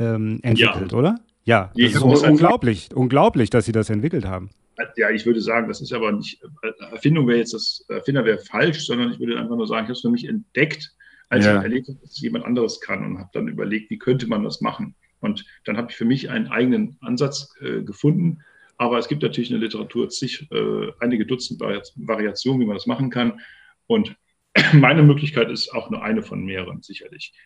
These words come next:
Speaker 2: Also ich, ich hab's nur als Kind wiederentdeckt, für mich ent-, erschlossen, das war's.
Speaker 1: Einfach so? Äh, mit, in was für einem Alter?
Speaker 2: Ja, ich war um die elf,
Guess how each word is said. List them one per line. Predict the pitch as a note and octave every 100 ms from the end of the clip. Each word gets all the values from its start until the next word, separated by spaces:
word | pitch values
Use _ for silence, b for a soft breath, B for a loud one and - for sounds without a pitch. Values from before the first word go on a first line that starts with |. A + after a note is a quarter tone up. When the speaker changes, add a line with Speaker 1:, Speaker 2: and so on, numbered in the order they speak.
| b
Speaker 2:
Also | C3+ B2+
ich, | D3+ D3+
ich |
hab's | D3 D3+
nur | C3
als | - - _ -
Kind | - F3 F#3+ C3
wiederentdeckt, | C3 A#2+ - - - - -
für | -
mich | A#2+ C3+ -
ent-, | - - _ C3+ -
erschlossen, | A2+ A#2 A2+ G2+ -
das | -
war's. | - - - - _ -
Speaker 1:
Einfach | - D#3 E3+
so? | C#3+ D#3+ F#2+ F#2
Äh, | - A2
mit, | A#2+ C3
in | B2
was | A2+ A2+
für | C3+
einem | A#2
Alter? | G2 F#2 A2 E3+ G#3+ - _ _ _ _ _ -
Speaker 2:
Ja, | A#2
ich | A#2+ -
war | C#3 C#3
um |
die | A#2+ A#2+
elf, | A#2 -